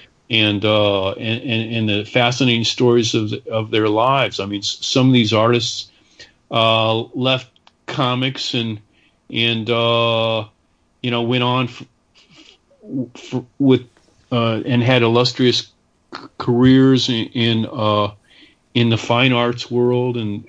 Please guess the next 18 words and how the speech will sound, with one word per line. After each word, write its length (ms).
as 180
part 220
of 80
the 120
Harlem 580
Renaissance, 1120
and, 280
and, 340
you 100
know, 320
uh, 460
they, 560
uh, 600
they, 340
they, 280
they 200
became, 540
uh, 340